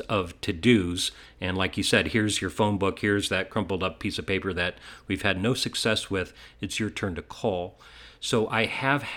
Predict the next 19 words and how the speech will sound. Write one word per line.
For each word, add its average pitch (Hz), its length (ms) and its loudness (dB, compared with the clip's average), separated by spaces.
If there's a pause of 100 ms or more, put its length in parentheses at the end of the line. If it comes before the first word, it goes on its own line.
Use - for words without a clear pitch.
(160)
taken 110 480 -2
a, 98 400 -6 (180)
a 101 180 -12 (160)
ton 135 400 -2
of 110 140 -2
calls 98 380 -4
from 101 240 -4
people 110 300 -4
who, 117 260 0 (420)
quite 120 300 2
honestly, 123 360 0
Dave, 120 300 0 (320)
are 107 180 -2
unfocused 117 840 0 (260)
and 107 200 0
not 107 200 4
in 117 180 0
tune 113 500 2 (260)
with, 104 540 0